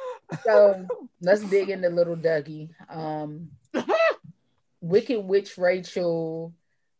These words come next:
Speaker 1: found out that Doug was cheating on her. Um,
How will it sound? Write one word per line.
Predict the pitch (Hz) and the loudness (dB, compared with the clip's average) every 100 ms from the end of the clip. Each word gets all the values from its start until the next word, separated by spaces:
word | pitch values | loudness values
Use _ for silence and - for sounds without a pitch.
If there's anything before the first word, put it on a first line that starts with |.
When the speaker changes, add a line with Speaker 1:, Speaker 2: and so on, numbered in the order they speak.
| _ | _
Speaker 1:
found | 175 175 202 208 | -2 0 0 2
out | 185 165 160 160 - - _ | 2 2 2 0 -2 -10 _
that | 165 165 160 156 - | 2 4 4 2 2
Doug | 151 165 175 | 2 2 2
was | 170 | -4
cheating | - - 233 233 208 | -10 -8 -6 -4 -4
on | 185 180 | -6 -4
her. | 180 156 156 151 156 143 - _ - | -2 0 0 -2 -4 -8 -14 _ -8
Um, | 160 156 156 147 147 139 135 | -4 -2 -2 -4 -4 -8 -12